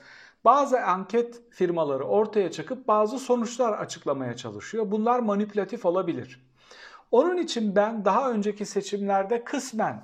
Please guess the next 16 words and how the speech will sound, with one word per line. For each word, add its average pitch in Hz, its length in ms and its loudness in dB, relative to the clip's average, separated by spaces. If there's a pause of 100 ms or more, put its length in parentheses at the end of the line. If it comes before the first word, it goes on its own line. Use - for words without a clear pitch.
başarı 196 380 0
elde 147 340 -2
etmiş, 180 400 -8
metotlarına 190 720 -4
güvenebildiğim, 175 1000 -4 (580)
e, 185 360 2 (260)
firmaları 254 640 4
tercih 220 380 2
etmeye 151 260 -6
çalışıyorum. 131 600 -6
Bu 269 80 -2
şu 339 180 4
anlama 220 340 2
gelmiyor. 202 520 2
Yeni 175 360 -2
bir - 380 -6